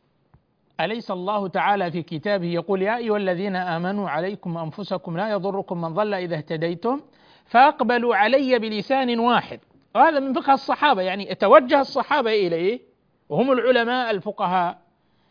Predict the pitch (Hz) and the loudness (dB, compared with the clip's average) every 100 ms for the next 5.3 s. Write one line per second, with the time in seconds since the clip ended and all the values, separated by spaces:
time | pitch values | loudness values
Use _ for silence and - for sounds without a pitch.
0 | _ - 262 320 285 330 233 262 285 220 | _ -6 -2 -2 -2 -2 0 0 0 -2
1 | 226 214 269 247 226 247 208 196 190 196 | -4 -2 -2 -2 -2 -4 -4 -4 -4 -4
2 | 185 254 254 233 214 196 208 247 240 254 | 0 2 2 0 -2 -2 -2 -2 -2 -2
3 | 190 160 233 - 220 220 208 190 240 240 | -2 -6 -6 -4 -2 -2 -4 -2 -2 -2
4 | 254 196 180 196 208 208 254 247 220 226 | -4 -4 -4 -4 -6 -4 -2 -2 -4 -4
5 | 254 277 302 | -4 -4 -6